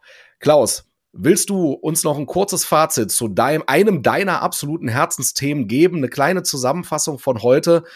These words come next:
weil ich denke, wir haben jetzt echt viel Input gegeben und, äh, noch mal so die, die knackigsten Punkte am Ende zusammenzufassen.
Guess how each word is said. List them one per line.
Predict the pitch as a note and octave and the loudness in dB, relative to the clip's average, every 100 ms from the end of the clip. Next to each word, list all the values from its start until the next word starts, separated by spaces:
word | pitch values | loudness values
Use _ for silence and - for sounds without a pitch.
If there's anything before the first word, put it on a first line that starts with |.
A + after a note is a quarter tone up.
| - - | -20 -8
weil | - | -4
ich | A2 | -2
denke, | B2 C3 C#3 | 0 -2 0
wir | B2 | 0
haben | B2 | 0
jetzt | B2+ - | -2 -2
echt | A#2+ B2 - | -6 -6 -10
viel | - - F3 F3 | -16 -10 -6 -4
Input | D#3+ E3+ D#3 - | -4 -6 -8 -8
gegeben | C#3+ C3 C3+ C3+ C3 | -6 -4 -2 -2 -4
und, | A#2 A2+ A2 | -4 -6 -6
äh, | A2 A2+ G#2 | -4 -2 -2
noch | G#2 A2 | -4 -6
mal | A2+ | -4
so | A2 | -4
die, | A2 G#2+ - | -6 -8 -10
die | G2 G2+ | -10 -10
knackigsten | A2+ G#2+ C#3 - - | -8 -6 -4 -6 -10
Punkte | G2+ B2+ B2 A2 | -10 -10 -6 -4
am | G#2 | -4
Ende | E2+ A2 | -6 -10
zusammenzufassen. | G2 G2+ F#2+ A#2 - C3 - - | -10 -8 -8 -10 -14 -18 -18 -18